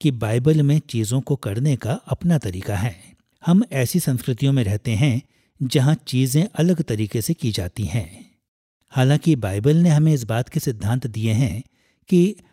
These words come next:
हमें अपना व्यवसाय कैसे करना चाहिए,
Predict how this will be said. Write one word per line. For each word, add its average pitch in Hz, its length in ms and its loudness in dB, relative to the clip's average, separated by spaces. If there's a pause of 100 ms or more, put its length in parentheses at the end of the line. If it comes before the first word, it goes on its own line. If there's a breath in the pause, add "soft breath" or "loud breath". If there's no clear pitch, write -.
(140 soft breath)
हमें 175 200 4
अपना 156 260 0
व्यवसाय 117 520 0
कैसे 151 340 0
करना 110 320 -2
चाहिए, 113 640 -6